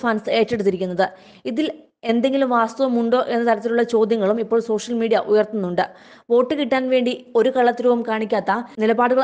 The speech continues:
ആരോടും വ്യക്തമായി പറയുകയും തെറ്റുകൾ വന്നാൽ ക്ഷമ ചോദിക്കാനുള്ള മനസ്സും പുറകെ നടന്നു ചൊറിഞ്ഞാൽ വേണ്ടതിന് മാത്രം വ്യക്തമായ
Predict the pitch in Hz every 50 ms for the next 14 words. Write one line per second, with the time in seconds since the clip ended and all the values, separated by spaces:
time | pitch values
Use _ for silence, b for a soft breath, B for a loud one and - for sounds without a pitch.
0 | - 226 220 226 220 233 233 240 233 214 214 208 - 254 247 247 240 233 233 233
1 | 220 214 214 214 190 190 190 214 240 240 B B B B B 240 226 233 269 277
2 | 294 285 269 254 254 247 254 240 - - 233 226 247 233 247 240 226 233 247 247
3 | 240 226 226 226 220 214 208 202 202 202 202 220 226 240 240 - - 254 262 262
4 | 254 285 311 294 294 277 262 262 254 254 269 254 247 247 254 247 254 - - -
5 | - 220 220 226 233 240 233 262 262 247 247 240 233 233 240 233 220 208 214 -
6 | 240 233 240 247